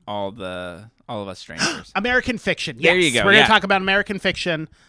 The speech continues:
Speaker 2: Um, Sterling K. Brown plays a gay character in that movie, and he is up for Best Supporting Actor, and that's up for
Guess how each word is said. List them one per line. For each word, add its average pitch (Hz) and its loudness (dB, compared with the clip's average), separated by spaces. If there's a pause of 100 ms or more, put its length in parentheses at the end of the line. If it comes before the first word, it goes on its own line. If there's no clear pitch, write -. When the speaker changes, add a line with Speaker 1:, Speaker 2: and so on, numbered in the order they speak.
(140)
Speaker 2:
Um, 151 0
Sterling 202 0
K. 190 -2
Brown 160 2
plays 156 -4
a 156 -6
gay 151 -2
character 151 -4
in 147 -8
that 196 2
movie, 185 0
and 151 -6
he 170 -6
is 151 -2
up 156 -2
for 147 -4
Best 139 -4
Supporting 139 -6
Actor, 135 -6
and 139 -8
that's 151 0
up 147 -2
for 139 -4